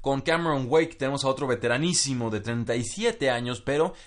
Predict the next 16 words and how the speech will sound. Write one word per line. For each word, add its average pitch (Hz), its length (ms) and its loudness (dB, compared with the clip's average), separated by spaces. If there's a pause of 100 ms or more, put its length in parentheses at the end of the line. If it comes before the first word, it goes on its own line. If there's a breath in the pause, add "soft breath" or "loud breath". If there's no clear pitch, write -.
que 98 100 -4
todavía 101 260 2
alcanzó 110 300 0
a 110 80 0
tener 104 240 -2
seis 120 340 0
capturas 104 500 0
de 92 140 -6
quarterback 107 400 0
la 95 200 -2
temporada 98 440 0
pasada, 165 380 2
además 104 340 0
de 92 80 -2
un 101 220 -2
fumble 95 400 0